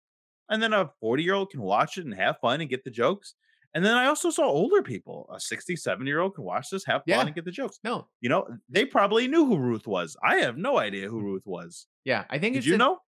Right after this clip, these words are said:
Speaker 2: No, I did not. It's a, it's an
Speaker 1: I had no
Speaker 2: incredible
Speaker 1: idea.
Speaker 2: film, like I said, for all ages, where it's like, you can be any age and relate to it. I think there's a sense of nostalgia,
Speaker 1: Yeah.
Speaker 2: like we were talking about our favorite toys earlier. There's so,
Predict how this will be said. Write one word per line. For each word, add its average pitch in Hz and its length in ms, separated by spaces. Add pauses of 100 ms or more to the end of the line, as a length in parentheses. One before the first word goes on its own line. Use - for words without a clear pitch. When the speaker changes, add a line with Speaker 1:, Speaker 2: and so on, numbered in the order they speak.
Speaker 2:
No, 110 160
I 90 100
did 90 160
not. 87 240
It's 139 200
a, 180 200
it's 170 120
an 185 80
Speaker 1:
I 185 40
had - 40
no - 20
Speaker 2:
incredible 170 280
Speaker 1:
idea. - 100
Speaker 2:
film, 127 380
like 120 160
I 123 60
said, 131 300
for 98 300
all 113 260
ages, 98 500
where 95 140
it's 92 200
like, 98 240
you 113 200
can 117 500 (520)
be 120 280
any 127 260
age 110 260
and 113 80
relate 113 260
to 107 120
it. 98 160
I 110 80
think 120 240
there's 110 200
a 104 60
sense 120 280
of 107 100
nostalgia, 131 640
Speaker 1:
Yeah. - 60
Speaker 2:
like - 140
we 139 60
were 127 120
talking 127 240
about 131 200
our 123 60
favorite 127 300
toys 139 400
earlier. 98 420 (220)
There's 110 160
so, 135 280